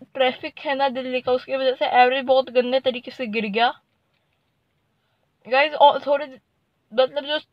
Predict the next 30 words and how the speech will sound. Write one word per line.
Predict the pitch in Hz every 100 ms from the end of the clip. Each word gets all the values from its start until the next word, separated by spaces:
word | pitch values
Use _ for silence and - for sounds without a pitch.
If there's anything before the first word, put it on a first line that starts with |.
| -
जब | 269
सुबह | - 294 262 294 294
था | 277
ना, | 330 285 - -
मतलब | 233 - 254 -
almost | 247 247 262 302
morning | 269 262 254 262
का | 269
जो | 262
time | 262 240 220
था, | 226 202 208 _ _ _ _ _
उसमें | 254 254 311
इतना | 311 311
तो | 349
traffic | 339 294 294 349
होता | 320 - 226
नहीं, | 220 262
तो | 262
इस | 277
वजह | 285 285 285
से | 311
उस | 302
वहाँ | 294 277 _
तब, | 269 254 254 -
तब | 269
तक | 294 294
भी | 311
उसने | 330 320
ट्वेंटी | 294 277 277 285
तक | 294